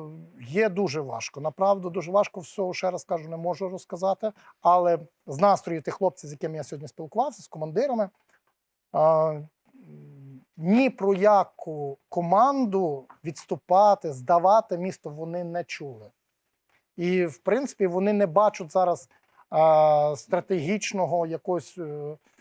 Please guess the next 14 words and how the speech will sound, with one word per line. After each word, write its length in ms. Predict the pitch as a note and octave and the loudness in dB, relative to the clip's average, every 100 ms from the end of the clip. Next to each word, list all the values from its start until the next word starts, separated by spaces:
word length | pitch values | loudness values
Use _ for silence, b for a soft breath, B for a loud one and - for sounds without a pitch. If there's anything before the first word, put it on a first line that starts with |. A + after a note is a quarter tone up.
| _ _ _ _ | _ _ _ _
плану 300 | F#3+ G3+ F#3 | 4 4 4
відступу, 600 | D#3+ G#3+ - A3+ - G3+ | 0 -2 -2 -6 -4 -4
щоб 240 | - F3+ | -2 -2
для, 160 | D3+ F3+ | 0 -2
полишати 640 | D#3 C3+ F3+ E3+ F#3 F3+ | -2 -4 -4 0 0 0
місто. 400 | F3 C#3 - - _ _ _ _ _ - | -4 -8 -14 -20 _ _ _ _ _ -4
Е, 600 | D#3 D#3+ D#3+ D#3 D#3 D3+ E3 _ | 0 2 2 -2 -4 -8 -16 _
з 160 | - - | -20 -2
перебоями, 760 | A3 B3 F#3+ G#3 G3+ G#3 A3+ | 2 2 4 4 4 4 0
так, 340 | - G3+ D3+ C3+ | 2 2 2 -4
є 260 | D3 G#3+ | 0 0
проблеми 520 | G#3+ G#3 F3 G3 G3 | 2 -2 0 0 0
в 80 | F#3+ | -4
тому. 440 | - G#3 G3+ G#3+ | -2 0 2 0